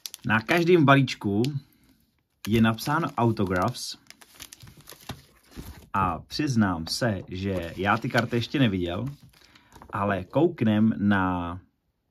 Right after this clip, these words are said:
to, jak, eh, to bude vypadat. Tak, karty vypadají překvapivě úplně st-, skoro stejně jako ty fotbalový, akorát prostě nemůžu si pomoct, ty basketbalové karty, jak jsou, jak je tam hlediště a ta palubovka,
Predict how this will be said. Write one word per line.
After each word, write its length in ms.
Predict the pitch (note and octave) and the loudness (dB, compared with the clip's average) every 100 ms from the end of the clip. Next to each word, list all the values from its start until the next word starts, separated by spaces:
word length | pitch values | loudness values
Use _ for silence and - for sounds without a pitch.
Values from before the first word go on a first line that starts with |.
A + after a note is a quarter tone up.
| _ | _
to, 180 | B2 A#2+ | 0 2
jak, 400 | A2+ G#2 G#2+ - | 2 0 -2 -10
eh, 240 | G2+ G2 F#2+ | -8 -8 -2
to 120 | G2+ | -2
bude 200 | G#2 G#2 | 2 4
vypadat. 520 | G#2+ B2 G#2+ D2 - _ _ _ _ _ _ _ _ _ - _ _ _ _ _ _ _ _ _ _ - _ _ _ | 4 4 2 0 -10 _ _ _ _ _ _ _ _ _ -20 _ _ _ _ _ _ _ _ _ _ -20 _ _ _
Tak, 220 | F#2 F#2 - _ _ _ _ _ _ _ _ - | -6 -6 -12 _ _ _ _ _ _ _ _ 0
karty 480 | C#3 C3+ D3 C#3 A#2 | 2 2 2 0 0
vypadají 380 | A#2 A#2 A#2 | 2 4 4
překvapivě 460 | A2 - A2+ G#2+ G#2 | 2 -2 -6 -2 -2
úplně 380 | - A2 G2+ G2+ | -4 -6 -4 -2
st-, 240 | - - | -6 -14
skoro 240 | F#2+ A2 G2+ | -10 -6 -4
stejně 340 | - G#2 G#2 | -2 2 2
jako 180 | G2+ G2+ | 2 -4
ty 100 | F2+ | -8
fotbalový, 760 | - A#2 A#2 B2 A2+ A2 A2 - _ _ - | -2 2 4 6 6 4 2 -6 _ _ -20
akorát 400 | - - A#2 G#2 | -18 -4 -2 -2
prostě 280 | - A2+ - | -4 -8 0
nemůžu 260 | A2+ A2 G#2+ | 4 4 2
si 140 | - | -4
pomoct, 360 | - G2 G2 - | -6 -2 -2 -4
ty 240 | F#2 E2+ | -6 -6
basketbalové 800 | - D#2+ G2+ - A2+ G2+ G#2 F#2+ | -6 -8 -8 -6 -4 -2 -2 -2
karty, 360 | - G2 F#2+ F#2+ | -4 -6 -4 -6
jak 160 | F#2 | -6
jsou, 300 | - F2+ - | -8 -10 -10
jak 120 | - - | -10 -10
je 60 | |
tam 140 | F2+ F#2 | -6 -6
hlediště 480 | F#2 F#2 F#2 - | -4 -6 -8 -10
a 20 | F2+ | -10
ta 120 | F2 | -8
palubovka, 640 | F#2 F#2 F2+ - F#2 F2+ | -6 -6 -6 -8 -12 -12